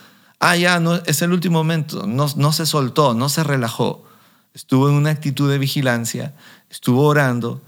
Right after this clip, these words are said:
hasta el final. Hasta cuando terminó de orar, volvió a ver sus discípulos, seguían dormidos,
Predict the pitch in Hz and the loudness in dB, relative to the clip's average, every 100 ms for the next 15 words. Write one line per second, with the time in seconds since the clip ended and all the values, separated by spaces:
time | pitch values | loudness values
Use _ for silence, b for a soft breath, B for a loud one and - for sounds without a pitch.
0 | _ 104 98 110 101 95 92 73 67 b | _ -12 -4 -4 -2 -2 -2 -4 -8 b
1 | b b - 127 - 123 - 165 147 143 | b b -2 -2 2 0 4 4 4 4
2 | 127 135 - B B B B _ - 139 | 0 0 -6 B B B B _ 2 4
3 | 131 139 196 220 202 127 117 - - 123 | 4 4 2 0 0 0 -2 -8 -10 0
4 | 123 127 131 170 170 180 185 185 208 156 | 2 4 4 2 2 0 0 -2 -2 -2
5 | 131 131 135 143 - 117 131 165 165 151 | -2 -2 -2 -2 -2 0 2 2 2 2
6 | 147 135 131 143 | 2 2 0 -2